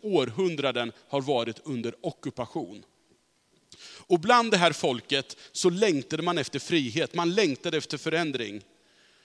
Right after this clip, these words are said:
Men olika grupperingar hade olika svar. Och lite grovt så såg det ut så här.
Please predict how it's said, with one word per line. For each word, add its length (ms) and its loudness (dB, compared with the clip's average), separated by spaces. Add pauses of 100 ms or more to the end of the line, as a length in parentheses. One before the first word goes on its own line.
(220)
Men 240 -2
olika 560 -2
grupperingar 920 -2 (180)
hade 320 2
olika 520 0
svar. 500 -6 (1600)
Och 100 -4
lite 220 -2
grovt 640 -4
så 160 -4
såg 200 0
det 60 0
ut 140 -2
så 100 -2
här. 320 -2